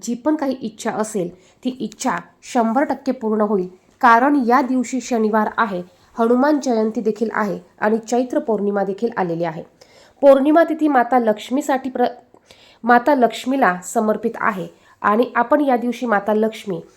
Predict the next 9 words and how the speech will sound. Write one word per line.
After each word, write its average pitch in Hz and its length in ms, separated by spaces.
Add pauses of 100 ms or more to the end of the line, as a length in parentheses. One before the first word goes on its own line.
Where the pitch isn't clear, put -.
(140)
आणि 240 180
भगवान 254 340
श्रीहरी 226 340
विष्णू 214 320 (300)
यांची 226 440
देखील 254 280
पूजा 220 280
करत 208 260
असतो. - 400